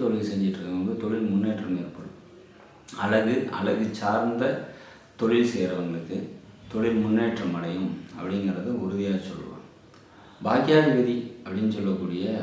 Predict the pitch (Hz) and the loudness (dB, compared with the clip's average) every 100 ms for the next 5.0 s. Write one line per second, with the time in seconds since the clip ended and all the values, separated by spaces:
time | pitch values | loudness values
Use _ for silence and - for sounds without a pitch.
0 | 78 73 - - - - - 107 123 117 | -6 -12 -16 -20 -20 -20 -4 2 4 4
1 | 104 101 101 101 104 110 107 104 104 98 | 4 4 2 2 2 0 0 0 0 0
2 | 101 - - 95 90 90 87 85 87 85 | 0 -4 -4 -2 -2 -4 -6 -6 -8 -8
3 | 98 - 107 107 107 - - - - - | -10 -10 -4 0 0 -4 -10 -18 -20 -20
4 | - - - - 110 104 80 80 - | -20 -20 -14 -4 -2 0 -2 -4 -10